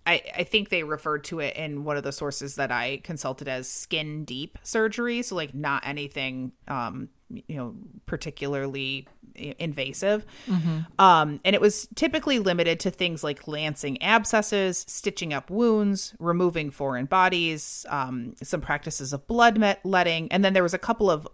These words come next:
Speaker 1: slightly more complex procedures, but all of this was associated with a kind of blue collar medical grunt work. And this was actually pretty analogous to the barber surgeon or the chirurgeon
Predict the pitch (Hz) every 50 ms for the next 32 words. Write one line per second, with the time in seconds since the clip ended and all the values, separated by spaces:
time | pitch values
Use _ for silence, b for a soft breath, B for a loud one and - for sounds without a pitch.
0 | _ _ _ - - - - - - 185 175 - 170 170 165 156 139 135 - -
1 | - 156 147 - - 202 214 247 - - - 285 254 - 269 262 247 - 277 269
2 | 262 262 262 254 - B B B B B B B B - 240 247 - 196 208 233
3 | 254 302 339 277 254 240 240 - - 214 202 190 - - - 190 185 180 - 190
4 | 175 160 156 147 147 143 147 156 156 160 156 - - 185 180 175 160 151 151 -
5 | 160 156 175 175 170 165 160 - - - - - 165 160 151 151 139 135 135 -
6 | - - 156 156 147 143 135 143 139 - 131 127 135 139 - 147 143 143 135 -
7 | - 123 - - - - - B B B B B B B B 262 269 392 466 -
8 | 392 - 254 214 202 - - 202 175 160 139 - - - _ - _ - - -
9 | 190 175 190 247 262 - - 175 156 143 127 123 123 170 190 202 240 262 285 -
10 | - - - 247 202 180 139 - 139 127 135 147 196 202 233 - - 277 262 269
11 | 240 285 277 277 285 277 - - 185 170 160 156 147 - - 180 170 151 143 143
12 | 147 175 180 226 233 240 247 254 254 254